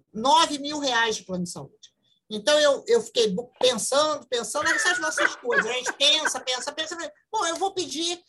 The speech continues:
uma informação. Quais, quantas são as pessoas que pagam mais que cinco mil reais de plano de saúde? Porque isso pode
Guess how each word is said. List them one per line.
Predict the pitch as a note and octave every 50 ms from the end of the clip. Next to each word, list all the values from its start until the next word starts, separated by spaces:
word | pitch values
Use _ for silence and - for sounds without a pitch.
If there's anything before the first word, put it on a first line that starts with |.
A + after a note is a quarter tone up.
| _ _ _ _ -
uma | D4+ D#4
informação. | D#4 - E4 D#4+ D#4+ D#4 D4+ - - G3 F3 E3+ F3 - _
Quais, | _ D#4 F4 F#4 F#4 F4+ - - -
quantas | - E4 E4+ F4+ F#4+ F#4+ - E4 - - - -
são | - - B3+ B3 A#3
as | A3 -
pessoas | - D4 D4 C#4+ - - C#4 C#4+ D4+ D4+ D4+ D4 -
que | - C#4
pagam | - D4+ C#4+ C4 C#4+ C#4+
mais | C#4 D4 D4+ D#4 D#4 - D4+ - -
que | C#4+
cinco | C4 C4+ - - E4 F4 F4 E4+ E4
mil | C#4+ D4 D4 C#4+
reais | C#4+ C4 A#3+ A3+ A3+ A3
de | A3
plano | - A#3 A3+ A3
de | A3 -
saúde? | - B3 A#3 F#3 D3 C3+ - _ _ _ _ _ _ _ _ _ _ _ _ - - - _ _
Porque | - E4+ F4 G#4+
isso | G#4+ G4 G#4 -
pode | - F#4 F4+ E4+